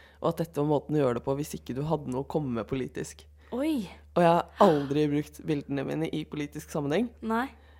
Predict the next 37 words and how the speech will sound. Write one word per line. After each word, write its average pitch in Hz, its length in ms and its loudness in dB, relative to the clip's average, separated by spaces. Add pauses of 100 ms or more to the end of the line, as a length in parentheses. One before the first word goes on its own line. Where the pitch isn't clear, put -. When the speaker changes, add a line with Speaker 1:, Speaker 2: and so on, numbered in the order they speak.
(140)
Speaker 1:
Og 175 160 6
Senterpartiet 160 380 -2
hadde 160 160 -2
jo 170 60 -6
visst - 200 -12
om 147 60 -6
det 139 100 -2
her 131 140 -8
i - 40 -20
flere 135 200 -4
år. 214 160 -4
Jeg 175 100 -6
tror 165 120 -4
jeg 165 80 -6
var 165 100 -20
fire 139 480 -4
tjue 151 640 -8
eller - 160 -8
noe 233 240 -4
når 196 100 -8
det 180 140 -8
her, 160 220 -8 (580)
to 160 80 -6
tusen - 320 -10
og 156 80 -12
fjorten. - 480 -12
Jeg 185 80 0
var 180 160 0
treogtjue. 160 400 0 (320)
Speaker 2:
Mm. 240 260 -4 (300)
Speaker 1:
Eh, 170 220 2 (100)
når 170 80 4
det 170 160 0
her, 170 320 -2
eh, 170 1300 -6 (120)
kom 233 280 2
da. 294 140 0